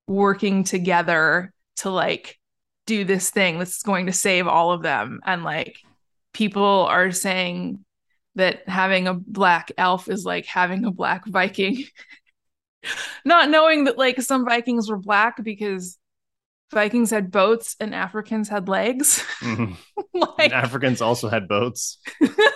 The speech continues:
Speaker 1: They go, they went places sometimes, every once in a while.
Speaker 2: Mm-hmm.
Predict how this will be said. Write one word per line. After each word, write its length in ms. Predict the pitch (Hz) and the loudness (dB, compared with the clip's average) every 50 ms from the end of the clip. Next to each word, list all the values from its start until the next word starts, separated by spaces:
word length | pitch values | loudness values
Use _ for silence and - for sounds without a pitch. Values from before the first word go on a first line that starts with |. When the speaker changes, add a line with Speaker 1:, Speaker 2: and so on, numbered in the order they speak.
| 554 480 539 539 - - 508 587 587 - - - - - - - | 2 2 2 2 0 0 -2 -2 -2 -2 -6 -12 -10 -12 -6 -2
Speaker 1:
They 120 | 359 349 262 | 0 2 2
go, 180 | 254 302 277 | 2 2 2
they 140 | 269 311 302 | 2 2 2
went 260 | 262 302 294 294 302 | 4 4 2 2 2
places 440 | - 359 349 320 - 370 370 359 359 | 2 2 2 2 2 2 0 0 0
sometimes, 560 | 392 381 370 - 392 370 370 370 381 381 359 | -2 -2 -2 -2 -4 -4 -2 -4 -4 -2 -2
every 180 | 320 320 311 302 | -2 0 0 2
once 240 | 277 269 262 226 233 | 2 2 2 2 0
in 80 | 226 | 0
a 20 | 202 | 0
while. 440 | 190 185 175 175 170 180 185 220 | 0 0 0 -2 -2 -4 -6 -8
Speaker 2:
Mm-hmm. 180 | 180 185 190 | -10 -14 -14